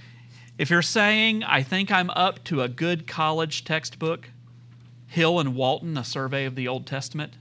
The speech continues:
is a, is a fine one. If you say, "No, that's not enough of a challenge for me, Nathan, I think I want a seminary textbook," uh, Merrill,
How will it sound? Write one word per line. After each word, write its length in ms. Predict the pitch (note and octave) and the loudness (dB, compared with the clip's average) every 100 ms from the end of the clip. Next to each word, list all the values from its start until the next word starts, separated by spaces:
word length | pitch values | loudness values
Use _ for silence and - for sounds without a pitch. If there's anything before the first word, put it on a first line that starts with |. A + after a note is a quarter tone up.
| - | -12
is 180 | C3+ B2 | -10 -8
a, 200 | A#2 C3 - | -8 -10 -12
is 120 | C3+ | -8
a 60 | B2+ | -6
fine 320 | C3 B2 A#2+ | -2 -2 -2
one. 200 | C3 E3 - - - - - - - | -4 -6 -12 -20 -20 -20 -20 -20 -6
If 200 | - E3 | 2 2
you 100 | G3 | 4
say, 380 | E3+ - G3 F#3 | 0 2 2 4
"No, 220 | F3+ A3+ | 4 4
that's 260 | B3 A#3+ - | 6 4 2
not 220 | G#3 A3+ | 2 4
enough 280 | A#3+ A#3 A3+ | 4 2 0
of 100 | A3 | -2
a 60 | A3 | -4
challenge 460 | G#3 F#3 C#3 B2+ | 0 0 0 -2
for 100 | C3 | -4
me, 140 | A#2+ A2+ | -2 -2
Nathan, 320 | A#2+ C3+ D3+ | -2 -2 -2
I 100 | D#3+ | -2
think 220 | G3 G3+ | -4 -2
I 100 | G3 | -2
want 300 | F#3 F#3+ F#3 | 0 -4 -2
a 100 | D3+ | -4
seminary 640 | - - F3+ C3 G#2+ F#2 | -4 -6 -4 -2 -2 -4
textbook," 640 | - - - - B2+ - - - - - - - - - - | -8 -12 -12 -14 -12 -14 -16 -20 -20 -20 -20 -20 -20 -18 -2
uh, 400 | B2+ A#2+ A2+ - - | 0 0 -2 -6 -8
Merrill, 680 | C#3 B2 D3 E3+ E3+ F3 | -4 0 2 4 4 2